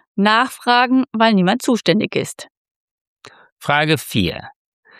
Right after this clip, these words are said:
Speaker 2: Wo könnte Technik entlasten, ohne Mitarbeitende,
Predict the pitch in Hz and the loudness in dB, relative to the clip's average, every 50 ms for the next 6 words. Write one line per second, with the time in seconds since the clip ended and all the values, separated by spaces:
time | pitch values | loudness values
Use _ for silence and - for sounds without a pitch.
0 | - _ _ _ _ _ _ _ - - 101 95 117 147 165 151 - 156 143 139 | -20 _ _ _ _ _ _ _ -12 -8 -4 0 0 0 0 0 -2 -2 0 0
1 | - 127 104 - - 120 113 98 - 120 113 95 - 92 92 - - 87 85 92 | 0 0 -2 0 0 -2 -2 0 0 0 -2 0 -2 -4 -4 -4 -4 -4 -4 -4
2 | - - - - - 180 160 165 175 185 _ _ _ _ _ _ - 131 139 139 | -4 -6 -10 -8 -6 -4 -4 -2 -4 -6 _ _ _ _ _ _ -2 0 2 2
3 | 143 131 104 95 101 104 - - _ _ _ _ - 143 123 120 139 143 143 147 | 2 2 0 0 -2 -2 -4 -12 _ _ _ _ -4 -4 -2 0 0 0 0 0
4 | - - 147 151 147 143 160 156 160 - | -2 0 0 0 2 2 2 2 0 -2